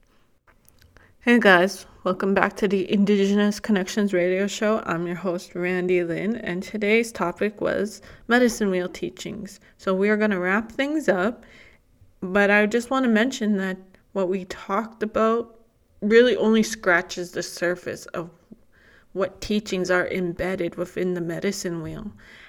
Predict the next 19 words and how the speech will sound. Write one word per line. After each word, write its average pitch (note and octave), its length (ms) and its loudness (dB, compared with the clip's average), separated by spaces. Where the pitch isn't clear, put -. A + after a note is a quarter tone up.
And F3+ 420 -2
the F3 40 -2
medicine A3 560 0
wheel F#3+ 280 -2
is G#3 360 0
more F#3 220 -2
a - 140 -8
contemporary F#3 1000 0
model F3+ 640 -4
utilized E3 540 -6
by E3+ 200 -4
Indigenous F3 720 -4
folks, A#3 520 -4
but G3+ 160 -2
that's A3 260 0
okay. F3 520 -2
Um, E3+ 400 -2
it's - 180 -4
helped - 540 -2